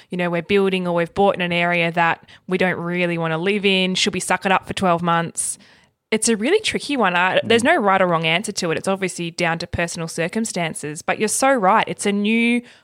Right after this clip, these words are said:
Speaker 1: wave of rent vestors who are like a delayed rent vestor.
Speaker 2: Mm.
Speaker 1: They've had the, the twelve months. Um, well, I know in Victoria it's twelve months you have to live in the property for it to be considered, you know, entitled to, to all those incentives.
Speaker 2: Yeah.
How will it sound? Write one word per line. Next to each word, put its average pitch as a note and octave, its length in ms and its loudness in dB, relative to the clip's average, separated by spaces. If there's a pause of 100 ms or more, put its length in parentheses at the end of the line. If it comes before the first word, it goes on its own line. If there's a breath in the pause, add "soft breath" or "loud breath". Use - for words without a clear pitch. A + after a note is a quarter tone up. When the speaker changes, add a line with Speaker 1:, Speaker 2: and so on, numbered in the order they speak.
(120 loud breath)
Speaker 1:
wave F#3+ 420 2
of G3 160 -2
rent F3 220 0
vestors E3+ 400 -4
who G3 140 0
are F#3 200 4
like F#3 160 -2
a F#3+ 60 -2
delayed F3+ 640 0
rent D#3 220 -4
vestor. - 420 -4 (160 loud breath)
Speaker 2:
Mm. A2+ 300 -2
Speaker 1:
They've F#3+ 120 0
had G#3 340 0
the, G3 360 -2 (240 loud breath)
the F#3+ 60 -6
twelve G3 340 0
months. - 640 -2
Um, F3 200 0
well, E3+ 80 0
I F3+ 60 2
know F3+ 100 0
in F3 80 -2
Victoria F3+ 420 0
it's - 80 -6
twelve F3 260 -4
months E3+ 220 -2
you F3 60 -4
have E3+ 160 -4
to F3+ 100 -8
live F3+ 220 -4
in F3+ 60 -2
the D#3+ 100 -4
property D#3+ 580 -8
for E3+ 240 -4
it - 120 -10
to - 140 -6
be E3 180 -6
considered, E3 640 -8 (160)
you F3+ 80 -6
know, D#3+ 100 -2
entitled E3 560 -2
to, - 100 -12 (140)
to - 140 -10
all E3 120 -6
those D#3 200 -6
incentives. E3+ 760 -2
Speaker 2:
Yeah. G#2 180 -2